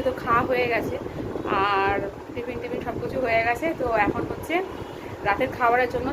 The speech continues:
সকালবেলা অল্প একটু চিকেন করেছিলাম, আর এখন যেটা করেছি সেটা হচ্ছে, তো তোমাদেরকে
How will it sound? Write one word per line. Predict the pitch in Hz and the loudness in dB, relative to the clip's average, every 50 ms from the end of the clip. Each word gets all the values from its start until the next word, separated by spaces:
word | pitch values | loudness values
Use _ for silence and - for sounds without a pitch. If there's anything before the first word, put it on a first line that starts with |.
| 285 262 | -2 -2
সকালবেলা | 247 233 233 240 254 254 240 | 0 0 2 4 6 6 6
অল্প | 226 226 - 262 | 4 2 -2 -4
একটু | 285 285 - | -6 -6 -8
চিকেন | 262 254 269 269 269 - | -6 -4 -4 -4 -2 -2
করেছিলাম, | 247 233 214 - 240 226 254 - - - - - - - - - 202 | -2 -4 -2 -4 -4 -4 -4 -4 -6 -8 -8 -8 -8 -8 -4 0 0
আর | 202 - - - 170 208 233 | 0 2 0 0 2 2 2
এখন | - 330 359 339 302 | 4 6 6 6 6
যেটা | 294 262 240 233 226 | 4 0 0 0 2
করেছি | 214 214 214 - - 302 339 330 - | 2 2 0 0 0 -2 -2 0 -2
সেটা | 254 214 - 214 220 226 - | -6 -6 -6 -6 -8 -6 -4
হচ্ছে, | 226 208 - - - - - 277 294 302 330 381 403 392 - - - - - - - - - - - - | -4 -4 -4 -6 -12 -2 4 6 6 6 6 4 2 0 -6 -12 -16 -16 -16 -16 -16 -16 -16 -16 -16 -10
তো | - 233 226 226 | -8 -6 -2 -2
তোমাদেরকে | 233 233 240 247 240 | -2 0 0 0 4